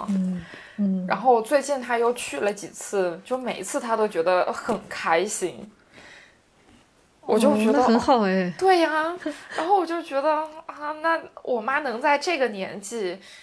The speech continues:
Speaker 2: 然后去私教那里练得很开心，而且我私教就是说我妈的发力感觉比我好多了。<laughs> 就是他跟我妈说，“你要哪一块儿用力，哪个地方不用力。”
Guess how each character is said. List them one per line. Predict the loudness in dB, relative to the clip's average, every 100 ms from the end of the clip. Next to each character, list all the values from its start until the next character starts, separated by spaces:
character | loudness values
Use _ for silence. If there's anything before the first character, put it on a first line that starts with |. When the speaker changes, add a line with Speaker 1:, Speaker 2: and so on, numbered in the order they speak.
| -20 -6
Speaker 2:
然 | -4
后 | 0 -2
去 | -2 -6
私 | -6 -4
教 | 2 2 2
那 | 0 -4
里 | -4
练 | -2 -2
得 | -2
很 | -8 -10
开 | 0 0
心， | 0 -4 2
而 | 2
且 | 2 0 -2 -10 -4
我 | -2
私 | -2 0
教 | 4 4
就 | 4
是 | -2
说 | 0 2
我 | 2
妈 | 0 -2 -2
的 | -2
发 | -2 0
力 | 0 0
感 | 0 0 -2
觉 | -8 -8
比 | -6
我 | 2 2
好 | 4 2 2
多 | -2 -4 -2
了。 | -6 -8 -4 -2
<laughs> | 0 -2 -6 -8
就 | 0 2
是 | 4
他 | 4
跟 | 6
我 | 6
妈 | 6 4 6
说 | 6 6 2 -8
，“你 | 2
要 | 4 4
哪 | 4
一 | -2
块 | -2 2
儿 | 2 2 -2
用 | -4 -2
力， | -4 -6
哪 | -6 -4
个 | -4
地 |
方 | -2 -2 -4
不 | -8 -4
用 | -4 -4
力。” | -6 -10